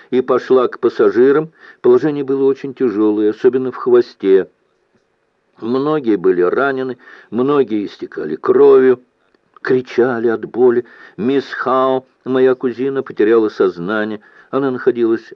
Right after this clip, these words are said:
в хвостовой кухне. Её состояние встревожило других стюардесс.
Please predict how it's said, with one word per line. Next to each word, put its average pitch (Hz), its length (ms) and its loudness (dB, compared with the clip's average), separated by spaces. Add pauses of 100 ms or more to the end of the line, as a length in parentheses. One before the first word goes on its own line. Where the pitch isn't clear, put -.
в - 80 -20
хвостовой 110 580 -4
кухне. - 480 -12 (400)
Её 113 480 2
состояние 117 680 -4
встревожило 113 680 -2
других 101 420 -8
стюардесс. 92 680 -2